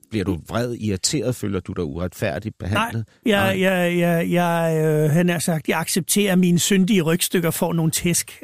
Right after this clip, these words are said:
Speaker 2: Øh, øh.
Speaker 1: Har du det sådan, at du synes, at du har fortjent dit tæsk på baggrund af den her bog?
Speaker 2: Jeg, jeg, jeg synes, jeg synes grundlæggende jo ikke, jeg har fået ret mange tekst, tæsk.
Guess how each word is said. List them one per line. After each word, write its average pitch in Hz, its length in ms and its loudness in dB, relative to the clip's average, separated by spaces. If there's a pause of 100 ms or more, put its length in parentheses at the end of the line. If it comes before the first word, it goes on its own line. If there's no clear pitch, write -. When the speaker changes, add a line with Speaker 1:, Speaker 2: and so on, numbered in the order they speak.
Speaker 2:
Øh, 147 1040 -4 (1040)
øh. 135 380 -6 (300)
Speaker 1:
Har 104 120 -2
du 101 80 -4
det 95 180 -4
sådan, 117 280 -2
at 107 140 -4
du 101 80 -2
synes, 90 300 -4
at - 160 -8
du 92 60 -4
har 73 60 -4
fortjent - 580 -4
dit 135 120 -4
tæsk - 360 -4
på - 100 -4
baggrund 98 460 -4
af 90 60 -4
den 98 180 -2
her 98 140 0
bog? 82 280 -4 (1700)
Speaker 2:
Jeg, 190 120 -10 (120)
jeg, 196 180 -10
jeg 180 160 0
synes, - 680 0 (1160)
jeg 165 160 -4
synes 220 520 2 (480)
grundlæggende 180 440 0
jo 143 60 -4
ikke, 170 120 0
jeg 151 80 0
har 143 40 -2
fået 151 200 -2
ret 131 140 -8
mange 139 220 -4
tekst, - 480 -8
tæsk. - 280 -2